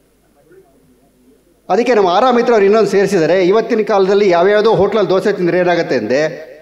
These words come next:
"ಮತ್ ಮೂಡಿತೆಂಬೆಯೋ ಮತ್ತೆ ಎದ್ದಿತು ಉದರ ಶೂಲೆಯಲ್ಲಿ." ಆಮೇಲೆ ಕವನದಲ್ಲೇ ಎಷ್ಟೆಷ್ಟು ಚುಟುಕಾಗಿ ಉತ್ತರ ಕೊಡ್ಬೋದು ಅಂತಂದ್ರೆ, ಈ ಅಪಾರ್ಟ್ಮೆಂಟ್ ಕಾಂಪ್ಲೆಕ್ಸ್ ನೋಡಿದಿರಲ್ಲ,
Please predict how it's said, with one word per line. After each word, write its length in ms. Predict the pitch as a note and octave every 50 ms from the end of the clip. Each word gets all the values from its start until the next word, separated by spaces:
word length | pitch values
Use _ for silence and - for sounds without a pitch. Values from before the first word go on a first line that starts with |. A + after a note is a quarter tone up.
| - - - D3
"ಮತ್ 440 | F#3+ - - - A#3+ B3+ - F#3+
ಮೂಡಿತೆಂಬೆಯೋ 1120 | F#3+ G3 C4 D4+ D#4 D#4 C#4+ D#4 C#4 B3+ A#3 G#3+ G#3 G3+ G3 A3+ C4 C#4 D4 F3+ G3 G3 - -
ಮತ್ತೆ 320 | F3 A#3+ - - - -
ಎದ್ದಿತು 680 | A#3+ F#3+ F3+ A3+ B3+ - E4 D#4+ D4 E4 D4+ A3 F3+ F3+ G3+
ಉದರ 500 | G3 - - - F3 G3+ G#3 G#3+ G#3+ G#3
ಶೂಲೆಯಲ್ಲಿ." 1000 | - - - C#4 D4 C#4 A#3+ G3 E3+ C#3 B2 A2+ A2 G2+ F#2+ E2+ - - - - - - - _ _ _ _ _ _ _ -
ಆಮೇಲೆ 200 | A3 A#3 C#4+ B3+
ಕವನದಲ್ಲೇ 580 | G3+ - G#3+ G#3+ A#3+ C4 C#4 C4+ C4+ C#4 C#4 B3
ಎಷ್ಟೆಷ್ಟು 320 | G#3 - - A#3+ A3 A#3
ಚುಟುಕಾಗಿ 420 | - - A3 A3+ C4 C4 C4+ C4 A3
ಉತ್ತರ 220 | G#3+ F3+ A#3+ A#3
ಕೊಡ್ಬೋದು 380 | A3+ A3+ G3+ F#3+ F3 F3+ F3+ F3+
ಅಂತಂದ್ರೆ, 380 | E3+ D#3 F3 E3+ F3 F#3 G#3+ E3+ D3 D3+ D#3+ - - - - - - - - - F3+
ಈ 80 | E3+
ಅಪಾರ್ಟ್ಮೆಂಟ್ 540 | E3+ E3 E3 C4 C#4 C4+ - C4+ B3 G#3+ -
ಕಾಂಪ್ಲೆಕ್ಸ್ 400 | A#3 G3+ F#3+ G3+ G#3+ - - E3+
ನೋಡಿದಿರಲ್ಲ, 460 | E3+ E3 D3 C3 A#2 A#2 A2+ G#2 F#2+